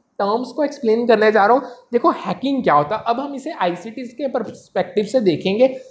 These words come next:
सबसे पहले जो hacking है, it is a unauthorized access to or use of a computer system or a network or data। देखो hacking क्या है, जब हम किसी computer system को या नेटवर्क को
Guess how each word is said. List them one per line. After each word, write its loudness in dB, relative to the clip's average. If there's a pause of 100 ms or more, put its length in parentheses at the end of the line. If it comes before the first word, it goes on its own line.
(160)
सबसे 4
पहले 4
जो 2
hacking -2
है, -2
it -4
is 0
a 2 (220)
unauthorized 2
access 0 (120)
to 2 (200)
or 4 (100)
use -2
of 4
a 4
computer 0
system -2
or 4
a 0
network 0 (320)
or 6 (120)
data। -2 (340)
देखो 0
hacking -4
क्या 4
है, 4
जब 4
हम -4
किसी -2
computer 0
system 0
को 4
या 2
नेटवर्क -2
को 0